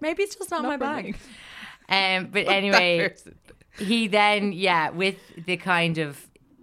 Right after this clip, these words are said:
Speaker 1: obviously the eyes that are on his account right now, he's sort of gone on to say, you know, "I don't know how long the media will be fixated on me.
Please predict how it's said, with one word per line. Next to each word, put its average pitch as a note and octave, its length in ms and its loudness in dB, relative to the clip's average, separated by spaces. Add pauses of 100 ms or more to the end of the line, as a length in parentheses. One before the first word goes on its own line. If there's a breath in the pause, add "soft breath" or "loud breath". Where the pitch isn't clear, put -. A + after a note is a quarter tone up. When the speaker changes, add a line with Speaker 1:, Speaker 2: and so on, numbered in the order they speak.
(380)
Speaker 1:
obviously D#3+ 600 -2
the D3+ 240 -10
eyes C#3+ 460 -4
that C#3+ 160 -8
are C#3+ 120 -12
on C#3 220 -4
his C3+ 180 -8
account C3 440 -10
right C3 240 -12
now, B2 240 -14 (520 loud breath)
he's D3 380 -4
sort D3 320 -4
of C#3 220 -10
gone C#3+ 240 -4
on C3+ 240 -2
to C#3 100 -12
say, B2+ 560 -8 (460 soft breath)
you D3 180 -6
know, C3+ 380 -6 (120)
"I D#3 60 -6
don't D3 200 -2
know D3 100 -4
how D#3 100 -2
long C#3+ 220 -2
the C#3+ 60 -4
media C#3 380 -6
will C3+ 80 -8
be C3 140 -12
fixated C3 560 -10
on C3 220 -8
me. D3 460 -8